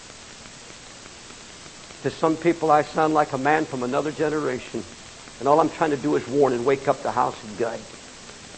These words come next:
We're not ready. And he said, "I'm going to throw a fire down. I'm casting a fire."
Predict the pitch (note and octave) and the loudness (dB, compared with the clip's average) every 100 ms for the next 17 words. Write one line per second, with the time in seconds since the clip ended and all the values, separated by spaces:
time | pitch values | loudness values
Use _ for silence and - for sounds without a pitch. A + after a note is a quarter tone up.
0 | - D3 E3 E3 - D3 C3+ A#2 - - | 2 6 8 6 6 6 6 2 -4 -14
1 | - - - - - - - - - - | -18 -18 -18 -18 -18 -18 -18 -18 -18 -18
2 | - - - - - - C#3 D3+ - D3+ | -18 -18 -18 -18 -18 -8 -4 -2 4 4
3 | D3+ D3+ A#2 - D#3 - - D3 A#2+ A#2 | 6 4 4 4 4 6 10 10 10 6
4 | A#2+ G#2 - - - - C#3+ C#3+ - E3+ | 2 0 -4 -10 -16 0 0 2 6 6
5 | - C#3+ - D3+ | 6 0 6 8